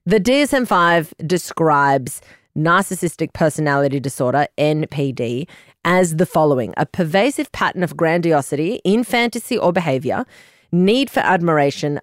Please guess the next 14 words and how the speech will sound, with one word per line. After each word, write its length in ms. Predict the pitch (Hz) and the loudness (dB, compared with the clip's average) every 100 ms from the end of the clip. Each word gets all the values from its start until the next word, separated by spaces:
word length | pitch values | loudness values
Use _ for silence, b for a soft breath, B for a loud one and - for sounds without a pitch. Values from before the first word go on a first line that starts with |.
| - | -4
lack 380 | 156 160 202 226 | -2 0 0 -4
of 120 | - - | -8 -4
empathy 400 | 165 151 - 139 | -4 -4 -4 -4
beginning 400 | 135 143 165 165 | -4 0 0 0
by 200 | 147 143 | 0 0
early 320 | 165 170 185 - | 4 4 4 0
adulthood, 720 | 156 151 147 139 - 143 131 B B B | -2 0 0 -2 -6 -6 -6 B B B
and 160 | 165 | -4
present 340 | - 233 233 233 | 0 0 2 0
in 160 | 185 | 0
a 40 | 175 | 2
variety 460 | 165 165 180 190 | 2 4 4 4
of 140 | 185 - - | 2 -2 -8
contents 760 | 175 175 170 - 160 160 - | 0 0 0 -2 -4 -4 -12